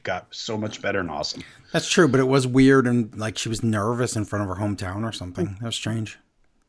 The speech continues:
Speaker 1: Uh, video on Shida versus Serena Deeb, and I swear to you, Shida asked, "How long
Speaker 2: Yes.
Speaker 1: are we going to do this?"
Speaker 2: She
Speaker 1: And
Speaker 2: said
Speaker 1: I
Speaker 2: it.
Speaker 1: said, "Same, girl."
Speaker 2: Yeah, well,
Speaker 1: Oh my
Speaker 2: there's,
Speaker 1: gosh.
Speaker 2: there's one more match, and it's, it's gonna be over on Wednesday, so don't worry.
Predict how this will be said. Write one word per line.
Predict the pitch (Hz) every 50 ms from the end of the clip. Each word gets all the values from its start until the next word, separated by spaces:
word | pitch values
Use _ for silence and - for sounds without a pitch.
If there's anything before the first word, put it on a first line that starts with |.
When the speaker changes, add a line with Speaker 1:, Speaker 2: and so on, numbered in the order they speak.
| _ _ - - - - - - _
Speaker 1:
Uh, | - 131 127 120 117
video | 110 104 127 135 135 135 135 131 135 131 123
on | 120 104 98 90
Shida | - - - - 208 202 202 190 160
versus | 123 113 101 - - 90 -
Serena | - - 98 98 101 95 92 90
Deeb, | 90 135 147 165 165 156 - - _
and | 123 113 101
I | 101 104
swear | 101 - - - 113 117 117 110 107
to | 98
you, | 92 90 82 76 - - - - _ _ _ _ _ _
Shida | - - - - 156 160 170 165 165 147
asked, | 120 117 113 117 117 117 110 - - - _
"How | - - 123 143 170
long | 185 180
Speaker 2:
Yes. | 185 156 180 175 156
Speaker 1:
are | 151 139 127
we | 131 123
going | 135 135 139 135 127
to | 117 123
do | 113 127 127 123 113
this?" | 101 101 -
Speaker 2:
She | - 117
Speaker 1:
And | 113
Speaker 2:
said | 120 117 131 135 139
Speaker 1:
I | 127
Speaker 2:
it. | 110
Speaker 1:
said, | 107 110 101 -
"Same, | - - - - - - - 104 98 98 92 90 90 82
girl." | 82 82 80 82 80 82 85 - - - _
Speaker 2:
Yeah, | - 139 110
well, | 117 139 160 170 127
Speaker 1:
Oh | 110
my | 98
Speaker 2:
there's, | 160 160 165 143 -
Speaker 1:
gosh. | - - -
Speaker 2:
there's | - 147 147 143 127
one | 131 139 139
more | 139 143 143
match, | 143 135 117 113 113 - -
and | 107 107 104
it's, | 101 95 - - - - - -
it's | 98 - -
gonna | - 117 123
be | 131 139
over | 135 127 123 117 113 117 113
on | 113 110
Wednesday, | 104 101 98 - - 92 92 95
so | - - - 107
don't | 104 101
worry. | 95 92 90 92 -